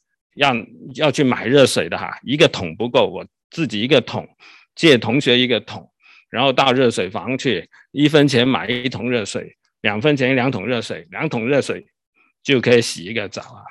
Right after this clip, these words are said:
但是游泳池是没有热水的哈，啊，去了游泳池那里，那些人就说：“啊，你不要跳下去啊，你，你的运动主要不在水里哈，是在岸上。”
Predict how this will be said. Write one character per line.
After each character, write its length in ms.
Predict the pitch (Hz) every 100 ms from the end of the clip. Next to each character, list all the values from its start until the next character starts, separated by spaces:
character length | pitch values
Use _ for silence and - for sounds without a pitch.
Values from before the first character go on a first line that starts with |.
| _ _ _ _ _ _ -
但 160 | 180
是 140 | 170 135
游 180 | 139
泳 240 | 214 131 117
池 180 | - 135
是 180 | 196 156
没 160 | 131
有 140 | 180 120
热 200 | 160 131
水 200 | 135 87
的 120 | 104
哈， 220 | 107 90 - - - _ _ _ _ -
啊， 200 | 135 143
去 280 | - 262 202
了 120 | 170
游 140 | 160 233
泳 140 | 160
池 200 | 143 175
那 140 | 233 190
里， 280 | 147 131 _ _ _ _ _ _ _ -
那 220 | 127 147
些 120 | 156
人 140 | 131 135
就 140 | 131
说 340 | 135 123 - _ _
：“啊， 140 | - 110
你 140 | 95
不 140 | 104
要 100 | 139
跳 180 | 110 120
下 140 | 113 98
去 220 | 110 - _ _ -
啊， 100 | - _
你， 300 | 131 117 107 - _ _ _
你 220 | 127 135
的 160 | 165 160
运 260 | 220 156
动 260 | 147 180 123
主 220 | - 123 156
要 180 | 190
不 120 | 123 156
在 160 | 170
水 280 | 139 117 143
里 160 | 139 104
哈， 200 | 143 101
是 180 | - 185
在 120 | 180
岸 280 | - 202 127
上。” 240 | 208 110